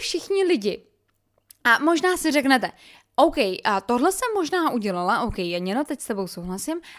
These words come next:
ale pro mě to bylo racionální rozhodnutí. To bylo jediný logický východisko.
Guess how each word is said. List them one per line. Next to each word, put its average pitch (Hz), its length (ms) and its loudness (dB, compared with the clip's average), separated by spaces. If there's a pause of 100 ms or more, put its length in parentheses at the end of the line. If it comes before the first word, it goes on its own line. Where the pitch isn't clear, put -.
ale 381 140 -2 (120)
pro 381 180 0
mě 370 180 0
to 359 140 0
bylo 320 320 2 (240)
racionální 294 1000 2
rozhodnutí. 202 800 -6 (260)
To 294 100 0
bylo 302 320 2 (160)
jediný 359 760 2
logický 262 720 2
východisko. 214 680 -10